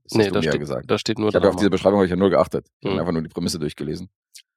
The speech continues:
Speaker 2: Also bei I M D B oder bei, bei Letterboxd stand nur Drama. Da
Speaker 1: Okay.
Speaker 2: war sonst nichts. Ich schä-, ich schätze mal, dass im Programmheft werden sie das noch ein bisschen hochgejazzt haben, <laughs> dass da irgendwie
Speaker 1: Mhm.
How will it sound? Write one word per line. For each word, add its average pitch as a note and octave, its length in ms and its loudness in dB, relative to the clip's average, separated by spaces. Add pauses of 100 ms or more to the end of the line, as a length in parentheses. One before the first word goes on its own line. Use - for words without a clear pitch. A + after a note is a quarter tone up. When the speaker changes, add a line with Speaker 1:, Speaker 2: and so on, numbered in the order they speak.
(160)
Speaker 2:
Also G2 200 2
bei G2+ 160 6
I G#2 40 4
M G#2 120 4
D G#2 80 0
B A2+ 260 -4
oder A2 240 2
bei, G2 200 4
bei G2 120 2
Letterboxd G2+ 400 -2
stand G2 200 -2
nur F#2+ 160 -4
Drama. F2+ 380 -10 (280)
Da - 140 -12
Speaker 1:
Okay. - 200 -12
Speaker 2:
war F2+ 180 -2
sonst F#2 220 -4
nichts. F#2+ 160 0
Ich G2 160 -6
schä-, - 140 -2 (360)
ich - 140 -4
schätze C3+ 260 -2
mal, B2+ 220 4
dass A#2+ 140 0
im A2+ 100 0
Programmheft A#2 640 2
werden A2+ 220 4
sie A2+ 60 4
das G#2+ 180 2
noch G2+ 120 -2
ein G#2 80 -2
bisschen G#2 260 -2
hochgejazzt A#2 540 0
haben, A#2+ 280 4
<laughs> - 20 0
dass - 160 -4
da - 80 2
irgendwie - 500 0
Speaker 1:
Mhm. D#2+ 240 -6